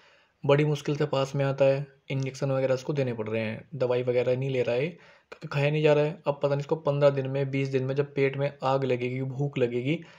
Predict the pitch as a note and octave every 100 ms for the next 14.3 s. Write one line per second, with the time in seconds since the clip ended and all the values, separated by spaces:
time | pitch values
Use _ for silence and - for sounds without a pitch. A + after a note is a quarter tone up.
0 | - _ _ - E3+ E3+ F3+ C#3+ - D#3+
1 | C#3+ C#3+ E3+ D3+ C#3 A2+ A2 - B2 A2+
2 | A2+ G#2 G2+ G2+ A2 - - - - _
3 | _ D3 D3 D#3+ E3 D#3+ D#3+ D#3+ D3+ D3+
4 | D3 C#3+ C#3 - C#3+ C#3 C3+ C3 C#3 C3
5 | B2 C3 B2+ B2 - _ C#3 C3 C#3+ C3+
6 | C3+ C3+ C#3 D3 D3 D3+ A2+ A2+ B2 B2+
7 | B2+ B2+ C#3 C#3 C3+ C3 C3 C3 C3 C3+
8 | C3+ C#3 C#3 C3 B2+ D3 C#3+ C#3+ - C#3
9 | C#3 C#3+ C#3 C3+ C#3 C3+ C3+ C3+ D3 C#3+
10 | B2+ A#2 A2+ B2 - - - - _ -
11 | C3 B2 B2+ B2 A#2+ A#2+ A#2+ A#2+ A#2+ A#2
12 | A#2+ C3 C3 B2+ C#3 C3+ C#3+ C3+ C3+ B2+
13 | C#3+ C#3 C#3 C#3 C3+ C3+ C3 B2 B2+ B2+
14 | A#2+ A#2